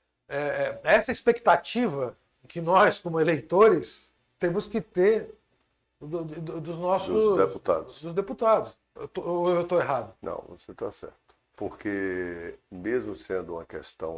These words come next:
Speaker 2: municipal, envolve recurso federal, envolve, é, o tipo de, de trabalho que tem que ter e, e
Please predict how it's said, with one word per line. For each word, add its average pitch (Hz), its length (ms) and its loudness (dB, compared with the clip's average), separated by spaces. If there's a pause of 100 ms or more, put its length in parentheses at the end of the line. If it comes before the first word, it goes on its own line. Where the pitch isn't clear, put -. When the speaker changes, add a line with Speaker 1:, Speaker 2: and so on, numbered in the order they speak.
Speaker 2:
municipal, 90 1120 -4 (800)
envolve 85 460 -4
recurso 82 480 -12
federal, 87 680 -4 (460)
envolve, 80 840 -8 (1040)
é, 87 680 -12
o 95 120 -16
tipo 104 500 -6
de, 90 300 -8
de 87 200 -12
trabalho 90 580 -2
que - 120 -20
tem 95 220 -12
que - 120 -18
ter 143 280 -8
e, 165 680 -10
e 123 40 -12